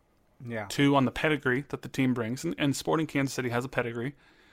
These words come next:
Speaker 2: Three, you have to find people that are kind of in these unique situations. Like, one, you're Eric Tommy, and you've dealt with some injuries, and even though you're in the Bundesliga, you're not getting the time that you necessarily want. So you need to go someplace to show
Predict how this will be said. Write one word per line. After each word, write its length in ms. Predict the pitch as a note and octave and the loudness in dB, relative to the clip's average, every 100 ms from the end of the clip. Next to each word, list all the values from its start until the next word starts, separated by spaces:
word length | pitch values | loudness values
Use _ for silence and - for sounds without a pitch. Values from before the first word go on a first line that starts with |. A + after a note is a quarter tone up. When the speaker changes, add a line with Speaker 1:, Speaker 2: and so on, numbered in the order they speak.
| - - _ | -20 -20 _
Speaker 2:
Three, 280 | - E3+ A#3+ | -2 2 4
you 100 | E3+ | 4
have 120 | D3 | 0
to 100 | - | -4
find 260 | - C#3+ C#3 | 2 2 4
people 480 | C#3+ C3+ C#3 C3 - | 0 2 2 2 0
that 140 | C3+ | 0
are 60 | C3 | 0
kind 240 | - G3 | 2 4
of 100 | E3+ | 4
in 120 | D3 C#3+ | 4 4
these 160 | C3+ | 6
unique 240 | C3 C3 - | 4 2 0
situations. 680 | C3 C3 A#2+ - A2+ G#2 | -4 0 0 0 -6 -6
Like, 240 | A#2+ A2 - - | -4 -4 -6 -4
one, 400 | B2 A#2+ A#2+ C3+ | 2 2 4 0
you're 100 | C3 | 0
Eric 260 | B2 A#2+ - | 0 0 0
Tommy, 300 | B2+ B2 A#2+ | 2 2 2
and 80 | |
you've 140 | A#2 A2+ | 0 2
dealt 160 | C3 | 0
with 140 | D3 C#3 | 2 0
some 140 | D3+ | 2
injuries, 380 | C#3 C3+ C3+ D3 | 2 4 2 2
and 80 | C3 | 2
even 160 | B2+ C3+ | 2 4
though 80 | C3+ | 4
you're 120 | C3+ | 2
in 80 | D3 | 0
the 60 | |
Bundesliga, 560 | C3+ E3+ E3 - C3+ C3 | 0 -2 -2 -2 0 0
you're 100 | A#2+ | 2
not 180 | C3+ E3 | 2 2
getting 160 | F3 | 0
the 60 | C#3 | 0
time 400 | - D3+ D#3 C3 | -2 0 2 2
that 160 | A#2+ - | 0 -2
you 60 | |
necessarily 540 | B2 - - B2+ A#2 A2 | -2 -4 -4 -2 -2 -2
want. 320 | B2+ A#2+ - | -2 -4 -4
So 100 | A#2 | -2
you 100 | B2+ | 2
need 160 | C3 | 2
to 140 | C3 - | 2 0
go 160 | - C3+ | 0 0
someplace 440 | - B2+ C#3 - | 0 -2 -4 -6
to 100 | - | -6
show 540 | - F3+ F#3 C3+ C3+ | -2 2 4 4 2